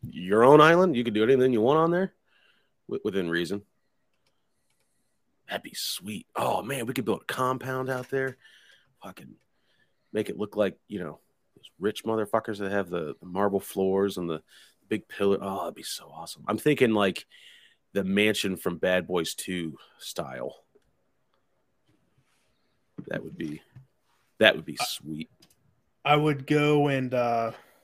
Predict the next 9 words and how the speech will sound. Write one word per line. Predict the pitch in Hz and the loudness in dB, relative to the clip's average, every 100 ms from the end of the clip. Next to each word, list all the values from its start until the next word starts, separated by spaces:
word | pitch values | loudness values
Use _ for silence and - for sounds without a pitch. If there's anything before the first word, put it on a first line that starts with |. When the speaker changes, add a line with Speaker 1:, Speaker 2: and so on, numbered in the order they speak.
| _ _ _ | _ _ _
Speaker 2:
I, | - 127 120 | -8 -8 -8
the | 131 | -12
first | - 156 160 | 0 0 2
thing | 175 160 | 2 4
I | |
would | 131 127 | 2 0
probably | 135 131 131 135 135 | 0 0 -2 -8 -10
do | 123 101 90 _ _ _ _ _ _ _ _ - _ _ _ _ - | -10 -12 -14 _ _ _ _ _ _ _ _ -20 _ _ _ _ -6
is | 123 117 113 | -4 -4 -8